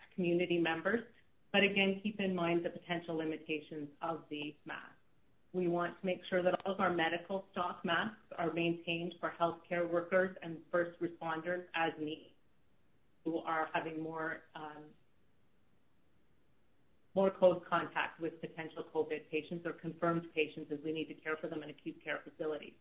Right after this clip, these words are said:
The use of a cloth mask is generally to protect others from yourself. So we want to make sure that people understand that it's not necessarily an added protection for yourself. However, it could be a way to consider increased protection for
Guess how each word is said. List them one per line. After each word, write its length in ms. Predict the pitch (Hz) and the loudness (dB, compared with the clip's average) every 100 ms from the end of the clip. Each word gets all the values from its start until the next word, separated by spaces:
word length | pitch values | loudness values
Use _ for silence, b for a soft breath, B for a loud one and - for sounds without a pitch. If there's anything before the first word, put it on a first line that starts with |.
| _ _ _ _ | _ _ _ _
The 80 | - | 4
use 280 | 220 247 285 | 6 6 4
of 80 | 339 | 0
a 140 | - | -2
cloth 240 | - 185 185 | -2 -2 0
mask 260 | 160 151 156 - - | -2 -2 -2 -10 -10
is 120 | 175 175 - | -8 -10 -2
generally 580 | 214 220 254 247 226 220 | 4 6 8 6 6 2
to 60 | 180 | -2
protect 560 | - 190 - 175 - - - | -10 -12 -2 -2 -2 -6 4
others 380 | 226 165 139 - - | 6 6 0 -4 -2
from 140 | 180 | 0
yourself. 480 | 170 170 - 139 - - - _ - B B B _ | 0 -2 -2 -2 -2 -12 -20 _ -20 B B B _
So 80 | - | 4
we 140 | 202 214 | 8 8
want 180 | 233 269 | 8 8
to 40 | |
make 160 | 262 - | 8 4
sure 140 | - 196 | 0 0
that 180 | 196 - | 0 -6
people 320 | 202 196 185 | -4 0 0
understand 840 | 175 175 170 - - 277 151 147 151 - _ - | 0 -2 -2 -2 0 2 2 -2 -8 -14 _ 2
that 140 | 185 | 4
it's 180 | 190 - | 4 4
not 240 | 214 233 - | 4 4 4
necessarily 640 | 220 214 - 180 175 175 | 0 0 2 4 4 0
an 140 | 165 - | -2 -2
added 380 | 175 175 175 - | 0 0 -2 -6
protection 480 | - 175 - 175 165 | -6 -6 -4 -6 -4
for 80 | |
yourself. 520 | 160 160 - 240 175 - - - | -4 -4 2 2 4 0 -8 4
However, 300 | 254 254 277 | 6 8 6
it 140 | - - | 4 4
could 200 | 339 - | 4 6
be 120 | 226 | 4
a 60 | 190 | 4
way 360 | 160 156 156 - | 4 4 2 -4
to 80 | 185 - - | -14 -12 -4
consider 380 | 190 175 180 170 170 | -2 4 4 4 2
increased 440 | 196 196 180 170 | 0 0 -2 -4
protection 500 | - - 170 - 175 | -8 -4 -4 -4 -8
for 120 | 165 | -4